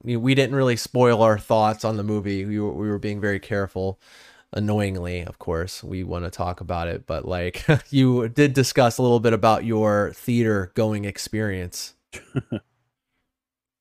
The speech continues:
Speaker 2: Yeah, it's so stupid. Just more stupid people being stupid.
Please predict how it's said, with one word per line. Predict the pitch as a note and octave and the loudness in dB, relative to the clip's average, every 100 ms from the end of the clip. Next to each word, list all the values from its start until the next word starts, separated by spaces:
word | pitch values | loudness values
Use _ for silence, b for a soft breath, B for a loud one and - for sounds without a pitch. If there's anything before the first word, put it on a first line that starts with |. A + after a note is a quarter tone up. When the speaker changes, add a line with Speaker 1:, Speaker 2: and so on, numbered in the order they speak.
| _ | _
Speaker 2:
Yeah, | D#2+ | -12
it's | E2 - | -12 -8
so | F2+ | -6
stupid. | E2 - C#2+ F#2 - _ _ _ _ _ _ _ _ _ - | -6 -8 -8 -8 -8 _ _ _ _ _ _ _ _ _ -20
Just | - | -8
more | F#2+ F#2 F2+ - _ | -2 0 -2 -6 _
stupid | - - B2 A2+ - | -12 -4 -2 -2 -2
people | A2 F#2 F#2 | -2 0 0
being | F2+ E2+ | 0 -2
stupid. | - - D#2+ F2 F2 | -6 -10 -8 -8 -10